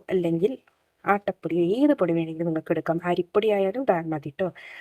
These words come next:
ഒരല്പം തൂവിയതിന് ശേഷം ഒരു കോട്ടൻ്റെ തുണി ഉപയോഗിച്ചിട്ടൊന്ന് നന്നായി തുടച്ചെടുക്കാം. ഈ കോട്ടൻ്റെ തുണി അല്ലെങ്കിൽ ഇതുപോലെ ഒരു ടിഷ്യൂ ഉപയോഗിച്ചിട്ട് നിങ്ങൾക്ക് ഇങ്ങനെ തുടച്ചെടുക്കുകയാണെങ്കിൽ തീർച്ചയായും ഒരു അല്പം പോലും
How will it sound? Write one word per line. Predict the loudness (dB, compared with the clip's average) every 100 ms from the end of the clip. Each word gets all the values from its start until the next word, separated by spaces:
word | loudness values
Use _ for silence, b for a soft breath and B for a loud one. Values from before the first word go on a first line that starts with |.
| B
ഒരല്പം | 0 2 0 -4 _ -4 -2
തൂവിയതിന് | -2 -4 -2 -2 -2 -4
ശേഷം | -8 -12 -12 -6
ഒരു | -4 -4 2
കോട്ടൻ്റെ | 4 4 0 -4 -8 -6 -4
തുണി | -4 -4 -4
ഉപയോഗിച്ചിട്ടൊന്ന് | -4 -6 -6 -8 -8 -6 -6 -8 B B -2
നന്നായി | 0 0 -2 0 -2
തുടച്ചെടുക്കാം. | 0 -2 -2 -4 -6 -8 -12 B B
ഈ | -8 -6
കോട്ടൻ്റെ | -4 -4 -2 -2 0
തുണി | 0 0
അല്ലെങ്കിൽ | 2 0
ഇതുപോലെ | 0 0 2 2
ഒരു | 2
ടിഷ്യൂ | 0 -2 -4 -2
ഉപയോഗിച്ചിട്ട് | 0 0 -2 -2
നിങ്ങൾക്ക് | -2 -2 -2 -2
ഇങ്ങനെ | -2 0
തുടച്ചെടുക്കുകയാണെങ്കിൽ | -2 0 0 0 0 0 0 -4 -6
തീർച്ചയായും | -6 -2 -4 -4 -6 -4 0 2
ഒരു | 2
അല്പം | 2 2 0 -2 0 4 4
പോലും | 4 4 2